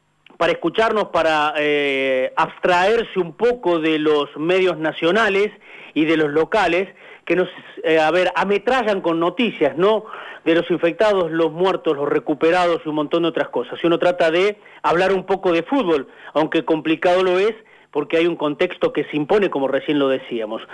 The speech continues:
En Sucesos Deportivos tenemos la costumbre de tratar de, de convertir rápido, de pegar primero para después acomodarnos un poco, leer imaginariamente el partido,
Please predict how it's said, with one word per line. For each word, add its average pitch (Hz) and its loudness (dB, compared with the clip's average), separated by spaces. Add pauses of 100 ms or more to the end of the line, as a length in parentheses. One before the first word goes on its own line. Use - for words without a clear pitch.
(460)
En 254 4
Sucesos 240 0
Deportivos 214 0
tenemos 202 0
la 185 0
costumbre 196 0 (400)
de 151 2
tratar 165 0
de, 147 0 (240)
de 151 -2
convertir 160 0
rápido, 139 0
de 143 0
pegar 175 0
primero 190 0
para 160 0
después 185 0 (400)
acomodarnos 170 0
un 170 -4
poco, 185 -2
leer 160 2
imaginariamente 165 0
el 175 -6
partido, 180 0